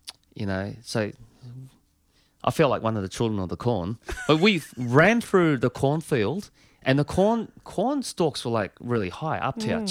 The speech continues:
Speaker 1: chins, you know. We ran through. So, so from a distance, I must have looked like an oriental shark, um, you know, parting the waves through the cornfield. Like,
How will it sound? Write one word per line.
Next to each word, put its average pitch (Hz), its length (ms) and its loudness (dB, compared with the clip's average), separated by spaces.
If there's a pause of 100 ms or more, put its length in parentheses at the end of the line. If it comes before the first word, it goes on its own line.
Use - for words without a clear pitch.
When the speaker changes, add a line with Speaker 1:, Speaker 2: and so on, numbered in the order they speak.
Speaker 1:
chins, 139 300 -4
you 95 80 -4
know. 120 180 -2 (300)
We 117 100 4
ran 135 300 2
through. 147 560 0 (880)
So, 107 760 2 (540)
so 123 280 4
from 175 220 2
a 151 60 2
distance, 131 480 0
I 110 60 2
must 151 340 0
have 110 200 -8
looked 131 180 -2
like 110 120 0 (220)
an 117 100 0
oriental 113 500 0
shark, - 580 -2
um, 120 300 -4
you 131 80 -2
know, 120 180 2
parting 127 380 2
the 101 100 2
waves 127 440 0
through 117 160 4
the 107 120 2
cornfield. 123 680 0
Like, 127 240 2